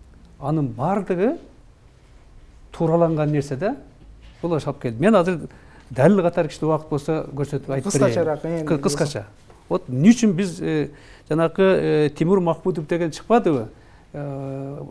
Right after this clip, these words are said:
Speaker 1: Максат Мамытканов болсо, ол, он, он, жана, э, төңкөрүш болгондон кийин барып, э, Шайлдап экенин апа коркутуп, там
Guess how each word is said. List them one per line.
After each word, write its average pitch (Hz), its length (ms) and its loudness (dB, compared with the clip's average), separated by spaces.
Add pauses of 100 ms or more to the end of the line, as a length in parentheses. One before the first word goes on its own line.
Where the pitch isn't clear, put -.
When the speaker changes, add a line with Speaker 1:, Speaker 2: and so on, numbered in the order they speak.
(300)
Speaker 1:
Максат 151 340 -4
Мамытканов 165 560 -2
болсо, 160 280 -2
ол, 151 500 -4 (380)
он, 170 200 -2
он, 156 840 -10 (200)
жана, 156 240 -2 (100)
э, 143 220 -8
төңкөрүш 175 340 2
болгондон 151 380 0
кийин 143 160 -2
барып, 151 280 -2 (460)
э, 135 120 -6
Шайлдап 156 380 0
экенин 151 520 0
апа 156 400 -4
коркутуп, 151 640 -4
там 147 220 -2